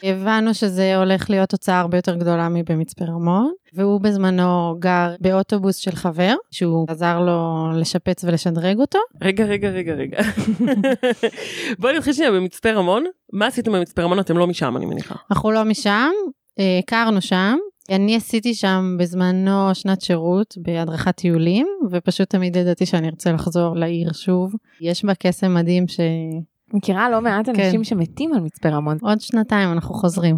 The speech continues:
Speaker 1: סתם, לא יודעת אם לשם בדיוק, אבל, אה, דרומה בטוח. אז בעצם אני עברתי לשם, וכל אחד עבד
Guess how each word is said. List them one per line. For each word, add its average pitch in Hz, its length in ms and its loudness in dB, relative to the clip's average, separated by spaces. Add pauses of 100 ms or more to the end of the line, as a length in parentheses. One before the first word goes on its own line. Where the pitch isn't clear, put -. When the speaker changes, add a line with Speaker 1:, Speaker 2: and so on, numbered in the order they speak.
Speaker 1:
סתם, 190 360 -2
לא 208 80 0
יודעת 240 260 0
אם 220 100 0
לשם 233 420 0
בדיוק, 294 480 0
אבל, 208 380 0
אה, 196 320 2
דרומה 185 380 0 (200)
בטוח. 165 600 -8
אז 196 180 0
בעצם 226 300 0
אני 240 180 2
עברתי 220 340 0
לשם, 190 640 0
וכל 185 560 0
אחד 339 260 -2
עבד 285 200 0